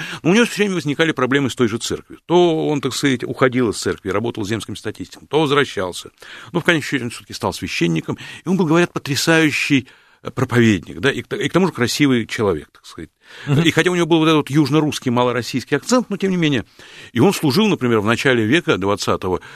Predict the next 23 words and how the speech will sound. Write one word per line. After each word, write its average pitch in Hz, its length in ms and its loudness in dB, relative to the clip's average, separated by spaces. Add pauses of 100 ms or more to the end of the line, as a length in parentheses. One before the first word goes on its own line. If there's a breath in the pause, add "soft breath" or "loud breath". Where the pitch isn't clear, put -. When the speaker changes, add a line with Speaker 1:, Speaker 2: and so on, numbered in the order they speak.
(120)
Speaker 1:
вместе 131 340 2
с - 120 -6
Иоанном 131 400 2
Кронштадтским, 98 680 -4
будущим 98 360 -4
святым, 101 400 -4
крупнейшим 98 500 -4 (320 loud breath)
иерархом 107 380 2
русской - 220 -8
церкви, - 320 -6 (200 loud breath)
с 85 100 -8
будущим 131 340 2
патриархом 139 500 -2
Сергием, 117 580 2
который 107 240 -4
был 98 140 -4
тогда 98 200 -4
священником. 104 380 -4 (200 loud breath)
То 120 60 -2
есть - 120 0 (180 loud breath)
его 117 200 4
приглашали 139 420 -2
на, 127 160 -2